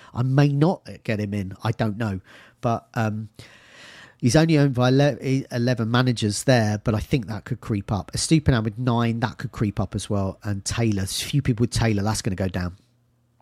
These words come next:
'Cause people aren't gonna wanna carry him during a blank and a double game week there. You don't want, you want good players, uh, who play every week. Uh, Saka with seventeen,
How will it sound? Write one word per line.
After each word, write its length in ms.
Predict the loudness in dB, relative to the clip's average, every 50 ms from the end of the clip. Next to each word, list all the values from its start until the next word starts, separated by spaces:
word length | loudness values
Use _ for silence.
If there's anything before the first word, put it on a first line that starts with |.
| _ -10 -6
'Cause 140 | -6 -2 2
people 260 | 4 4 4 4 4
aren't 180 | 4 4 2 2
gonna 120 | 2 2
wanna 180 | 2 2 0 0
carry 380 | -2 -4 -4 -2 -2 -2 0
him 300 | 0 0 0 0 -2 -6 -10 -6
during 180 | -2 -2 -2 -2
a 60 | -2
blank 380 | -2 -2 -2 -2 -2 -4 -8 -8
and 100 | -8 -6
a 20 |
double 260 | -4 -6 -6 -6 -6
game 260 | -6 -4 -4 -4 -4
week 320 | -4 -6 -6 -8 -12 -18 -16 -10
there. 200 | -6 -4 -4 -2
You 120 | -4 -4
don't 240 | -2 0 0 0 0
want, 180 | -4 -6 -6 -6
you 100 | -6 -6
want 280 | -4 -4 -6 -8 -8
good 160 | -8 -8 -6 -4
players, 460 | -2 -2 -2 -2 -2 -4 -6 -10 -12 _ -20 -20 _ _ _ -10
uh, 280 | -8 -6 -4 -4 -4 -6
who 80 | -8
play 200 | -8 -6 -6 -4
every 180 | -4 -6 -8 -8
week. 320 | -6 -6 -6 -8 -8 -10 -8
Uh, 140 | -6 -4 -2
Saka 380 | 0 0 0 0 0 -2 -4
with 100 | -4 -2
seventeen, 840 | -2 -2 -2 -2 -4 -4 -6 -6 -4 -2 -2 0 0 0 -2 -4 -6